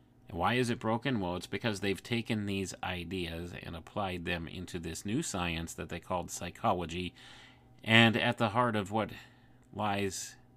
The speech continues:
at the core of psychology is eugenics ideologies. And because of these eugenics ideologies,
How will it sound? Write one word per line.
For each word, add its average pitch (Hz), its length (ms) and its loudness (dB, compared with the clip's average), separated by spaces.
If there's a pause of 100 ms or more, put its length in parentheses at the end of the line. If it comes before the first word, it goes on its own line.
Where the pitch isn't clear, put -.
(500)
at 95 120 -8
the - 60 -8
core 95 260 0
of 87 100 -2
psychology 87 680 -4
is 85 480 -8 (840)
eugenics 98 1040 0 (180)
ideologies. 80 960 -8 (760)
And 95 160 2
because 104 280 4
of 98 140 0
these 98 320 2
eugenics 95 720 -2 (100)
ideologies, 82 960 -4